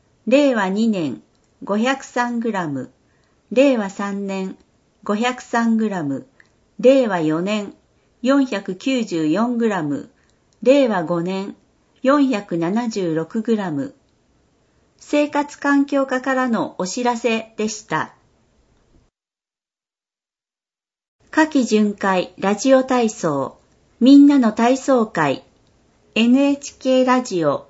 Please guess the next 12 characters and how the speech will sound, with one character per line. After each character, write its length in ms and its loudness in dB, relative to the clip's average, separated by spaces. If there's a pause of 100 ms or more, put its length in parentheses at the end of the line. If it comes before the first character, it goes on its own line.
(140)
第 360 0
一 300 -6
で 300 -2 (380)
生 360 0
放 260 2
送。 460 -8 (1200)
問 240 6
い 60 4
合 80 4
わ 100 2
せ 140 -2
先、 580 -6